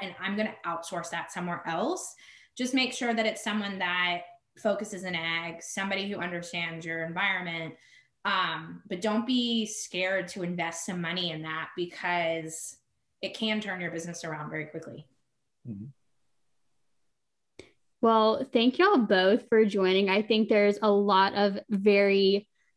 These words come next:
Speaker 3: um, sage advice that came from this conversation. And, and I know advice that, that farmers are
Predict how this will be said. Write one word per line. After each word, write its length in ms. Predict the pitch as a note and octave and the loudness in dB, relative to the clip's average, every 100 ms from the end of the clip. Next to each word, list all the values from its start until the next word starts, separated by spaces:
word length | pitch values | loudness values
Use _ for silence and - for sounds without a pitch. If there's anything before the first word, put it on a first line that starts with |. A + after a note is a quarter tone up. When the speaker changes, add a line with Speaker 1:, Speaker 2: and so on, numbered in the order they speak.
| _ | _
Speaker 3:
um, 720 | A3+ G3 F#3+ F3+ F3+ F#3 F#3+ - | 4 8 8 6 4 0 -2 -4
sage 320 | - A3 G3+ | 2 6 6
advice 440 | F#3+ F#3 F3+ F3 F3+ | 6 4 4 4 2
that 160 | F#3+ | -2
came 200 | - F#3+ | 2 2
from 160 | F#3+ G3 | 4 4
this 200 | F#3+ F#3+ | 4 2
conversation. 760 | - F#3+ F#3+ F#3+ F#3+ F#3+ G3 F#3+ | 0 2 2 4 4 4 4 6
And, 200 | F#3 - | 4 4
and 140 | G3 | 4
I 80 | F#3 | 4
know 180 | F#3 F#3 | 4 4
advice 420 | F#3 F#3 F3+ F3+ | 2 2 2 2
that, 320 | G3 F3+ F3+ - _ _ _ | 2 4 0 -6 _ _ _
that 200 | - - - _ _ - | -2 -2 -4 _ _ 4
farmers 460 | G#3+ G#3 G3+ G3 | 6 6 4 4
are 600 | G#3 G3 F#3+ F#3 F#3 G3 | 4 6 6 4 2 0